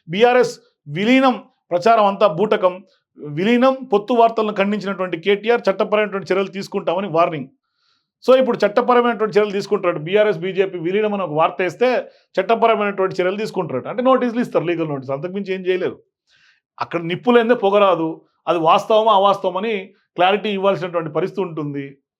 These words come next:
మరి ఢిల్లీకి పోయారు, గతంలో వచ్చినాయి, ఇప్పుడు వస్తున్నాయి. దాన్ని మీరు అడ్డుకట్ట వేసుకోవాల్సినటువంటి అవసరం మీ మీద ఉంది. ఇంకోటి,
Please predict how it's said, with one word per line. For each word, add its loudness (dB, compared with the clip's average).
మరి 2
ఢిల్లీకి 2
పోయారు, 6
గతంలో 2
వచ్చినాయి, 0
ఇప్పుడు 2
వస్తున్నాయి. -2
దాన్ని 2
మీరు 2
అడ్డుకట్ట 2
వేసుకోవాల్సినటువంటి 0
అవసరం 0
మీ -2
మీద -2
ఉంది. -4
ఇంకోటి, 2